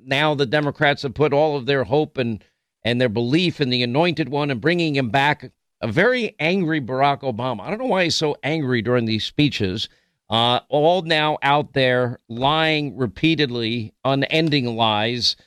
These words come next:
Uh, you know, Biden, uh, I mean, yesterday he blamed the inflation on Iraq, the Iraq war. I'm like,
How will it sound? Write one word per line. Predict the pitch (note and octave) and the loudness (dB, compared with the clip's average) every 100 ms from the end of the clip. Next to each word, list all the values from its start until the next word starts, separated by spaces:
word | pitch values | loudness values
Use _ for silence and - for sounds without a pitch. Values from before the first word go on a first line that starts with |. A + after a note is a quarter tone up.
| _ _ _ - | _ _ _ -4
Uh, | A#2 B2 B2 F#2+ C#2+ | 0 2 0 -2 -4
you | D3+ | -2
know, | G#2+ | -2
Biden, | - D3+ G#3+ C#3 G#2+ - | 2 2 2 -2 -4 -8
uh, | C3 A#2+ - | -10 -6 -2
I | |
mean, | C#3+ C#3 | 2 2
yesterday | D3 A3+ - G3 E3 | 2 0 -2 0 0
he | D3 D3 | 2 0
blamed | B2+ D3+ F3 F#3 F3+ F3 D3 C3 _ _ _ - | -2 0 2 2 2 -2 -6 -10 _ _ _ -2
the | D#3 | 0
inflation | C3+ - F#3+ A3+ - F#3+ E3 D3+ | 0 0 2 2 0 -2 -2 -2
on | D#3+ | 0
Iraq, | C#3+ B2 D3+ F3 B2+ - D3 | 0 0 2 2 0 -6 -4
the | |
Iraq | C#3 C#3+ E3+ F3+ - | 0 2 2 0 0
war. | D#3+ F3 G#2+ - _ _ _ _ _ _ - | 2 2 0 -4 _ _ _ _ _ _ -4
I'm | C3+ | 0
like, | C#3 C3 | 0 0